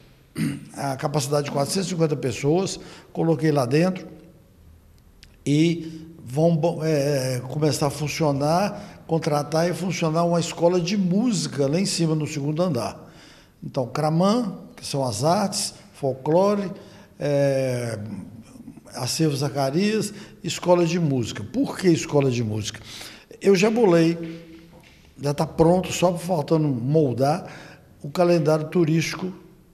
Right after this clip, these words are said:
anual. Então já tem tudo, mês a mês, o que vai ter. Tem mês que tem duas, três coisas. A pessoa tem que chegar, é, é, num hotel de Sete Lagoas,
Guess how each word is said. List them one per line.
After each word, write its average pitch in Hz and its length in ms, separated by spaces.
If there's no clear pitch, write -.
anual. 127 640
Então 160 260
já 170 140
tem 190 160
tudo, 359 460
mês 208 320
a 202 100
mês, 202 260
o 208 80
que 226 140
vai 202 180
ter. 131 160
Tem 175 160
mês 202 200
que - 80
tem 165 100
duas, 185 260
três 160 280
coisas. 180 280
A 151 60
pessoa 175 320
tem 254 200
que - 40
chegar, 135 560
é, 139 80
é, 123 800
num 165 180
hotel 175 440
de - 80
Sete 143 200
Lagoas, 143 480